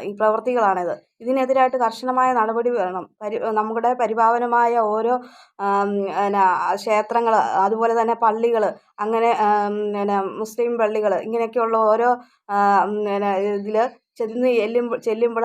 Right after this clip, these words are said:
അതിൻ്റേതായ ഒരു ഭക്തി നമ്മൾ കാണിച്ചിരിക്കണം. വിശ്വാസമുള്ളവർ മാത്രം പോവുക, വിശ്വാസമില്ലാത്തവർ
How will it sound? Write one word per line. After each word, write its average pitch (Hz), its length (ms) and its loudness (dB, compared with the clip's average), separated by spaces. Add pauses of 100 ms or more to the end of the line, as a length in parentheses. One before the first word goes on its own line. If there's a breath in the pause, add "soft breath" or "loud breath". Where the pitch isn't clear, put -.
(140)
അതിൻ്റേതായ 240 640 2
ഒരു 233 160 -2
ഭക്തി 208 380 -8 (360)
നമ്മൾ 226 180 0 (120)
കാണിച്ചിരിക്കണം. 214 640 0 (280)
വിശ്വാസമുള്ളവർ 262 840 2
മാത്രം 254 380 2
പോവുക, 226 200 0 (120)
വിശ്വാസമില്ലാത്തവർ 247 800 0